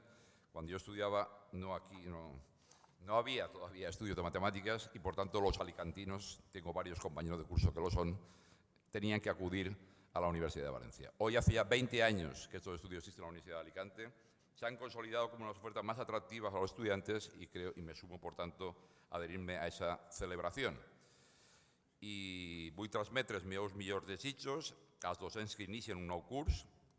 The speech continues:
encàrregues docents i investigadores i encarences heretades d'èpoques anteriors,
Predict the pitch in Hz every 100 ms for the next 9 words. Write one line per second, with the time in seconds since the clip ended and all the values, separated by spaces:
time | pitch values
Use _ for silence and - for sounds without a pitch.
0 | - 98 82 107 110 104 104 110 104 104
1 | 98 92 98 87 87 98 92 85 - -
2 | - 87 85 87 98 98 98 87 95 85
3 | 104 101 82 - - _ _ _ 90 92
4 | 110 101 92 92 85 87 104 123 135